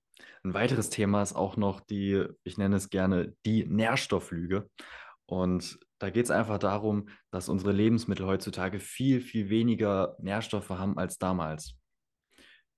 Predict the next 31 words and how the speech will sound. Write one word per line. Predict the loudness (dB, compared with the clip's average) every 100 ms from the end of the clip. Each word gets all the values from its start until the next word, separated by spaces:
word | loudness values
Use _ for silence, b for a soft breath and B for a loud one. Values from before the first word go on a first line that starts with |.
| -20
Früher | -2 4 6 6 2 -12 _ _ _ _ _ -2
war | 0
es | 0 0
so, | 4 4 4
ähm, | 0 0 -2 -2
die | -2
Sachen | -2 0 0 0
sind | -2 -2
im | 0
Wald | 2 2 0
gewachsen, | -2 -2 -4 -2 0 0 -2 -8 _ _ -12
die | -4
waren | 0 2 0
im | -2 -4 -6 -8 -14 _ -14
Lebenskreislauf, | -4 2 4 2 -2 -2 -2 0 -2 -4
kann | -2
man | -2 0
sagen, | 0 0 -2
enthalten. | -6 -6 -4 -4 -4 -6 B B B B -6
Pflanzen | 0 0 0 -2
sind | -2
gewachsen | 0 0 0 -2 -2
und | 0
dort | 0 0
auch | 0 -2
wieder | -2 0 0 -4
verwelkt, | -10 -4 -2 -2 -4 -16 B B B
genauso | -4 0 0 0
wie | 0 -2 -2 -6
die | -10
Tiere. | -2 0 2 2 2